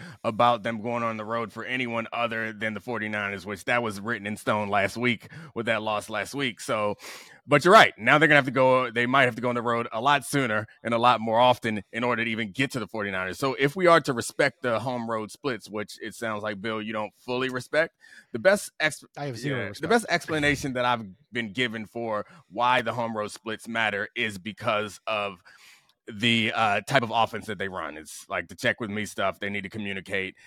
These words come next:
Speaker 1: They need to have that, um, yeah, have that operation da-, or that operation is a lot easier at home than it is on the road. I can't imagine. It's a lot like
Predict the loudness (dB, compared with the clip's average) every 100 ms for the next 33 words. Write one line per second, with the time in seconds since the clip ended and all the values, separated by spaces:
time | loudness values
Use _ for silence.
0 | -12 -8 -6 -4 -4 -4 -4 0 2 2
1 | 2 0 0 -2 -2 -2 -4 -10 -16 _
2 | _ _ _ _ -4 -2 0 0 0 0
3 | 0 0 -4 -4 -10 -12 -14 -20 -20 _
4 | _ _ _ -4 -2 2 4 6 6 6
5 | 4 2 0 0 0 0 -4 -2 -2 -2
6 | -4 -8 _ 0 0 0 -2 -2 -4 -2
7 | 0 0 -4 -4 -8 -8 -8 -8 -12 -20
8 | -20 _ -2 0 4 4 6 6 6 4
9 | -2 0 2 6 6 6 4 4